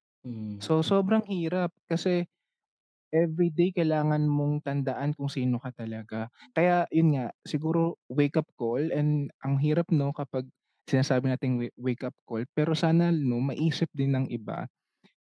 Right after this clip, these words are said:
Speaker 2: na their words can actually ruin someone else's life.
Speaker 1: Kasi parang, ah, naalala ko lang may mga, may mga kakilala ako na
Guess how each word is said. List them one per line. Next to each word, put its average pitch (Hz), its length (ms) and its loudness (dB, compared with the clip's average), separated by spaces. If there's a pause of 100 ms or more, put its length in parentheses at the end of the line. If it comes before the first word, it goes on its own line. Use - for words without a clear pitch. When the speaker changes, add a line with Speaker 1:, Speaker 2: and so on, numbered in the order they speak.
Speaker 2:
na 120 460 4
their 143 240 2
words 135 600 -2 (240)
can 127 160 2
actually 127 460 0
ruin 107 640 4 (580)
someone 123 380 2
else's 110 520 -6
life. 98 580 -4 (260)
Speaker 1:
Kasi 214 240 0
parang, 196 640 4 (480)
ah, 127 640 2 (400)
naalala 147 560 4
ko 139 80 4
lang 110 320 0
may 160 80 4
mga, 196 560 4
may 165 80 0
mga 165 400 0
kakilala 131 600 0
ako 123 120 -2
na 110 160 0